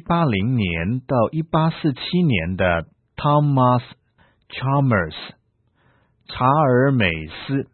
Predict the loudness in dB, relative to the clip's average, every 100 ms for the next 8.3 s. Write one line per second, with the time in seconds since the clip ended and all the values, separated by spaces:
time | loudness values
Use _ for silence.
0 | _ _ _ _ _ _ _ _ _ -12
1 | -2 2 2 2 -2 -2 -2 0 -2 0
2 | 4 6 4 0 -2 2 2 2 -2 -2
3 | -6 _ _ _ _ _ _ _ _ _
4 | 2 4 4 4 2 -4 -4 0 0 0
5 | -2 0 2 2 2 -2 _ -4 -2 0
6 | 0 4 2 2 -12 _ _ _ _ _
7 | _ _ -2 -2 -2 -2 -2 -4 -10 -6
8 | 2 2 2